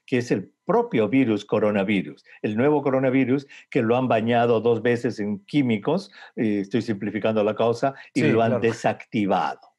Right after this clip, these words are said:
Speaker 1: Entonces es el virus completo, el nuevo coronavirus desactivado, el que están usando como vacuna.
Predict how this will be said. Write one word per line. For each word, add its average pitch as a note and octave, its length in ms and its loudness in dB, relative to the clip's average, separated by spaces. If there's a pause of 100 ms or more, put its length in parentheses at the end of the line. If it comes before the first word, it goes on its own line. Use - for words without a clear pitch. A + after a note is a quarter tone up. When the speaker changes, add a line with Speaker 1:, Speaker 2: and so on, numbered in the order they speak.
(480)
Speaker 1:
Entonces C3 420 0
es C#3 160 0
el G#2 160 0
virus F#3+ 380 0
completo, B2 640 -2
el G2+ 80 0
nuevo B2 200 2
coronavirus B2 600 0 (220)
desactivado, A#2+ 960 0 (160)
el A#2 100 -6
que - 80 -6
están A2+ 240 -2
usando G#2 400 -2
como G2 260 -2
vacuna. F#2+ 560 -4